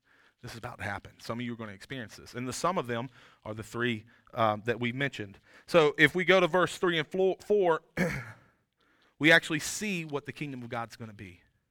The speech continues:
right? We see Christ in his glory. And it says, "His clothes became dazzling, extremely white, like no launder on earth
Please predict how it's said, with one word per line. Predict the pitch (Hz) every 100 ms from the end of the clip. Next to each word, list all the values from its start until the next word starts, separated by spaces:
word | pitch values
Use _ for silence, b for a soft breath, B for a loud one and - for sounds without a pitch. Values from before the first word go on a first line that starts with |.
| _ _ _ _ _ _ _ _ _ _
right? | 117 117 143 _
We | 120 127
see | - 196 196
Christ | 156 151 131 135 - - - _ _ _ _ _ _ _ _ _ _ _
in | 131
his | 127 123
glory. | 131 113 101 - _ _ _ _ _ -
And | 143
it |
says, | 151 165
"His | 175 151
clothes | - 175 185 196 220 220 -
became | 151 175 151 131
dazzling, | 135 143 127 113 98 98 _ _ _ _ _ _ _ _ _
extremely | - - - 185 185 170
white, | 139 127 123 104 139
like | 131 120
no | 156 165
launder | 147 147 160 170 170
on | 156
earth | 143 139 127 -